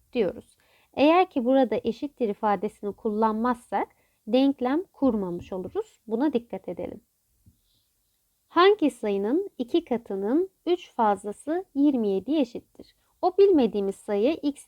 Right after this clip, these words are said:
diyelim. Şimdi burada birden fazla ifade veriyorsa sırayla gitmeye özen gösterelim.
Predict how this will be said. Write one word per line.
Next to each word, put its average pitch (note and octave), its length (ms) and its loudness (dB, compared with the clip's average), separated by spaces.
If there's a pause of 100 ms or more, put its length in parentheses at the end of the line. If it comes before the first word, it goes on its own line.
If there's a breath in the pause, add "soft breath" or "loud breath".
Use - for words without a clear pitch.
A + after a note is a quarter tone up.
diyelim. F#3 380 -4 (1120)
Şimdi D#4+ 340 -2
burada D#4+ 400 0
birden D4 340 0
fazla C#4 360 0
ifade C4+ 460 0
veriyorsa C#4+ 480 -2
sırayla B3+ 480 2
gitmeye B3 440 -2
özen G#3+ 340 -2
gösterelim. - 600 -12